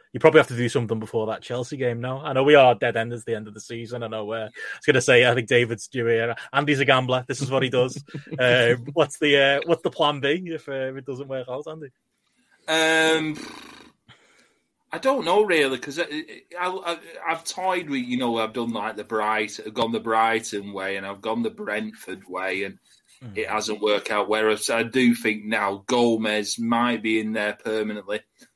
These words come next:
Speaker 2: I could just
Speaker 1: Mm.
Speaker 2: either bring him or Connor Cody in as, um,
Speaker 1: Mm.
Speaker 2: the options for taking one. Sh-, it's more than likely I'm gonna keep Trippier in and
Speaker 1: Mm.
Speaker 2: take either Byrne or Schär out for one of the other two,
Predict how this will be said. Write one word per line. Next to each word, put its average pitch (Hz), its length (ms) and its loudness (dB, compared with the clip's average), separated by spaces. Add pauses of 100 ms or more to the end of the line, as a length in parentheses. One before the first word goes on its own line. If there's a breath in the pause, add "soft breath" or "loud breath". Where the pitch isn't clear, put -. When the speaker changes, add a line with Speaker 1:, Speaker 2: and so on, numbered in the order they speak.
(240)
Speaker 2:
I - 100 -6
could 120 200 -4
just 113 220 -2
Speaker 1:
Mm. 104 60 2
Speaker 2:
either 104 260 0
bring 107 240 0
him 104 160 0
or 101 180 0
Connor 104 320 -4
Cody 107 640 2
in 110 160 -2 (300)
as, 104 240 -4
um, 107 60 2 (340)
Speaker 1:
Mm. 95 100 -18 (140)
Speaker 2:
the 110 100 -2
options 104 640 -4
for 104 120 -8
taking 98 480 -6
one. 95 240 -8
Sh-, - 140 -10 (440 loud breath)
it's 147 300 -2
more 170 180 4
than 147 160 2
likely 120 380 0
I'm 107 100 -4
gonna 113 180 -2
keep 117 320 -4
Trippier 131 560 -2 (140)
in 95 180 -10 (460 soft breath)
and 104 200 -10
Speaker 1:
Mm. 120 60 -6
Speaker 2:
take 110 300 -2
either 104 380 -4
Byrne 110 280 0
or 107 180 -4
Schär 113 460 -2
out 113 200 -4
for 110 100 -8
one 113 180 -4
of 113 120 -4
the 113 160 -4
other 110 180 -4
two, 117 400 -2